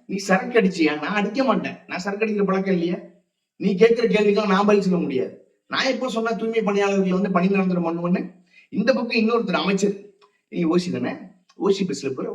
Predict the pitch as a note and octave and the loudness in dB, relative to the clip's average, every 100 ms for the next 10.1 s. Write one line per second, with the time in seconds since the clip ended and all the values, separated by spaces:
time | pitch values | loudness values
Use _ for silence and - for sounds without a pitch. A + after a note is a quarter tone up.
0 | - - - - - _ _ _ G3 E3+ | -4 -4 -8 -14 -16 _ _ _ -4 0
1 | F3+ B3 A#3 C4 C4+ B3 B3+ G3 - - | 0 0 0 2 4 4 2 0 -2 -4
2 | - _ - G#3 F#3 A#3 G#3+ F3+ G3+ F#3 | -20 _ -6 0 0 0 0 0 2 2
3 | F3 F3+ E3+ G3+ G#3 D#3+ A2 - - _ | 2 -2 -2 -2 0 0 -2 -6 -14 _
4 | _ _ - F3+ D3+ - G#3+ E3+ C#3+ B2+ | _ _ -6 -2 -2 0 0 0 0 -4
5 | G#2+ F#2 F2+ - - - - - F#3+ G3 | -4 -4 -4 -2 -4 -8 -14 -6 -2 0
6 | F#3 C3+ E3+ F3+ F3 D#3 C3 B2 A#2+ G#2+ | 2 2 2 0 2 0 -2 -6 -6 -6
7 | F#2+ F2+ A#2+ - - - - - G3+ G#3 | -8 -4 -4 -4 -10 -14 -6 0 2 4
8 | G3 F3 E3+ F3 G#3+ A#3 G#3 E3+ G3+ A3 | 2 2 2 2 0 0 2 4 4 4
9 | F3+ D3 C#3 C3+ B2 G#2+ G2 C#3+ - - | 2 0 -2 -4 -6 -6 -2 -2 -2 -6